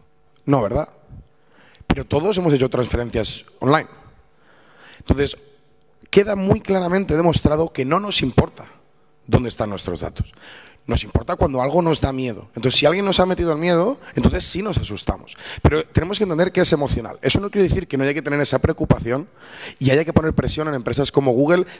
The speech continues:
constante para que asegurarnos y que os aseguréis que hacemos las cosas bien, que nos curramos los términos legales, que hacemos todo la, quiero decir, esa presión es absolutamente necesaria. Ahora, yo creo que hay que entender, ¿no?, la diferencia entre med-, miedo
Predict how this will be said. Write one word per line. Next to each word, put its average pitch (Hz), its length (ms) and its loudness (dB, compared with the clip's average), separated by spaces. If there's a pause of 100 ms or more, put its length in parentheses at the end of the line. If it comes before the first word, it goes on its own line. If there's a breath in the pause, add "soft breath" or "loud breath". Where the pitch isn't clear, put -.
(120)
constante 180 800 2 (500 loud breath)
para 131 180 2
que 139 220 0
asegurarnos 143 800 0
y 123 120 0
que 117 100 -4
os 104 80 -2
aseguréis 156 540 0 (200 loud breath)
que 120 80 0
hacemos 127 280 2
las 147 140 -2
cosas 147 300 -2
bien, 143 340 -2 (260 loud breath)
que 123 120 -4
nos 110 160 -6
curramos 131 420 -4
los 139 320 -4
términos 147 400 0
legales, 143 480 0 (220 loud breath)
que 98 80 -6
hacemos 139 440 2
todo 156 180 4
la, 147 80 0
quiero 113 140 -10 (120)
decir, 131 220 0
esa 190 180 -2
presión 190 260 -4
es 202 100 -6
absolutamente 156 840 0
necesaria. 101 480 -4 (300 loud breath)
Ahora, 123 180 4
yo 123 100 2
creo 165 140 2
que 165 60 2
hay - 20 -8
que 160 80 -2
entender, 160 580 -2
¿no?, 175 180 0
la 180 60 2
diferencia 127 300 0
entre 117 240 0
med-, 147 260 0
miedo 170 460 0